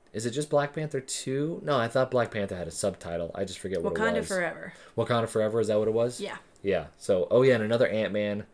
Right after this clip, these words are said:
Speaker 1: That's cool. I know,
Speaker 2: And
Speaker 1: I
Speaker 2: the
Speaker 1: know,
Speaker 2: Wasp, yeah.
Speaker 1: yeah, I know Paul Rudd was riding hard for a third Ant-Man movie.
Speaker 2: Yeah.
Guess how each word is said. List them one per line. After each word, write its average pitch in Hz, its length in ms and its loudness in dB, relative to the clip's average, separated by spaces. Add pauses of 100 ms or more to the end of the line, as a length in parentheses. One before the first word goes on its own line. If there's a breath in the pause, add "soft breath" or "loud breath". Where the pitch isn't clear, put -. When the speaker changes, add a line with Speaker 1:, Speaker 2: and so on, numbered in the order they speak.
(280 soft breath)
Speaker 1:
That's 147 180 6
cool. 101 180 2
I 107 100 4
know, 131 260 4
Speaker 2:
And 208 120 0
Speaker 1:
I - 40 2
Speaker 2:
the 175 100 2
Speaker 1:
know, 135 60 4
Speaker 2:
Wasp, 165 420 0
yeah. 175 320 -6
Speaker 1:
yeah, 110 140 0
I 202 60 0
know 123 140 0
Paul 110 300 2
Rudd 98 240 4
was 85 120 -6
riding 90 280 -2
hard 90 260 -2
for - 140 -4
a 87 60 -2
third 92 280 -2
Ant-Man 87 420 -6
movie. 90 420 -6 (120)
Speaker 2:
Yeah. 175 220 -8